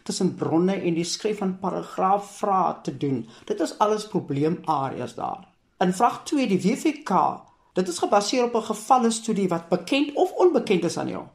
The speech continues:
Nou, dikwels kan die leerders nie met die gevalle studies en die konteks van die bronne identifiseer nie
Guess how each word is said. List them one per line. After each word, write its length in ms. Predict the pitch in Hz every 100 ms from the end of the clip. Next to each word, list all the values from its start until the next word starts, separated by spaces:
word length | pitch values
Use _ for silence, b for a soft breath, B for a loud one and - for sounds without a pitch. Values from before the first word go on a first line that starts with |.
| _ _
Nou, 140 | 180 180 180 _ _
dikwels 640 | 262 320 - 180 240 - B B
kan 160 | - 180
die 180 | 175 170
leerders 580 | 170 196 196 214 233 - B
nie 220 | 170 190
met 120 | 262 208
die 100 | 196
gevalle 480 | 185 - 226 233
studies 600 | 233 - 180 180 196 - b b -
en 180 | 185
die 180 | 170 185
konteks 580 | - 196 180 - - -
van 120 | 208
die 80 | 190
bronne 320 | - 147 175
identifiseer 920 | 185 175 160 165 - - 233 220 180
nie 240 | 139 131